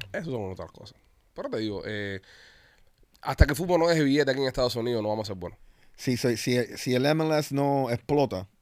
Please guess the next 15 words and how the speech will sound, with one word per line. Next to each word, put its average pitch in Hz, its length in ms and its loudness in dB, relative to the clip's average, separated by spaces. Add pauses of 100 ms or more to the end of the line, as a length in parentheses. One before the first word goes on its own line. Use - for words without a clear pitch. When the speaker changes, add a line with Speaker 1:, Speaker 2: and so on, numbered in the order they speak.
(840)
Speaker 2:
olvídate. 90 500 -4
Speaker 1:
Es - 40 -10
que 147 100 0
el 160 60 4
M 160 100 4
L 156 60 2
S 151 80 2
llena 165 180 2
los 135 120 2
estadios. 117 400 -4 (180)
Speaker 2:
Sí. 101 300 -6 (220)
Speaker 1:
Llena 117 180 -2
los 123 100 0
estadios. 104 420 -6 (520)
Ahora, 123 380 4